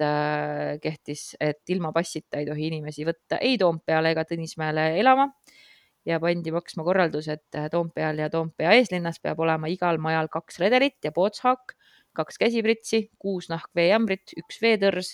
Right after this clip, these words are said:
ja kaks toobrit. Aga noh, äh, Toompea uuesti ülesehitamine võttis ka omajagu aega ja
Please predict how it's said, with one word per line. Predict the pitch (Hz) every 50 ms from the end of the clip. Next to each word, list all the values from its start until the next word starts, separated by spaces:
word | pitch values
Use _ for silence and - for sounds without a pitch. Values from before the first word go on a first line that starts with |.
| - -
ja | 151 151 147
kaks | 156 - - - -
toobrit. | 175 175 160 151 151 - - - - _ - - - - - - - - - - _ _ _ _ _ _ _ _ -
Aga | 220 233 269 294
noh, | 359 403 339 277 240 - -
äh, | 240 240 240 240 233
Toompea | 269 285 285 269 - 233 240
uuesti | 240 247 247 247 - 254 240
ülesehitamine | 247 240 - 226 220 220 - 190 196 196 202
võttis | 208 220 - - 202 190 - -
ka | - 208 214 220
omajagu | 214 196 185 185 175 190 214 247
aega | 254 202 180 180 180 - - _ _ _ _ _ _ _ _ _ _ _ - -
ja | 170 175 185 175 170